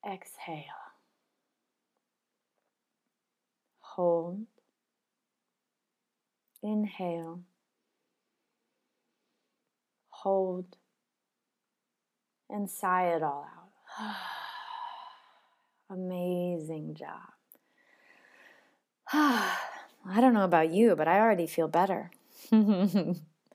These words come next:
You can do this four, four, four breath while driving. Again, you can do it in a meeting. No one even has to know. You can do it right before eating.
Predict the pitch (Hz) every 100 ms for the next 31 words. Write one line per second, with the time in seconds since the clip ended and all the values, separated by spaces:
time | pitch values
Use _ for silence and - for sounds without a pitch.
0 | - - - - - - _ _ _ _
1 | _ _ _ - 220 247 262 226 214 185
2 | 180 - 196 202 202 190 180 - 185 175
3 | 147 127 180 - - _ _ _ _ _
4 | - 175 160 165 175 180 175 175 170 160
5 | 165 _ _ _ _ _ _ - 175 175
6 | 170 175 180 185 185 180 175 202 214 208
7 | 190 180 180 196 220 220 170 165 170 170
8 | 180 180 180 - 202 175 165 180 _ _
9 | _ _ _ _ _ _ _ _ - 190
10 | 190 185 180 180 185 185 - 196 196 185
11 | - 185 180 185 240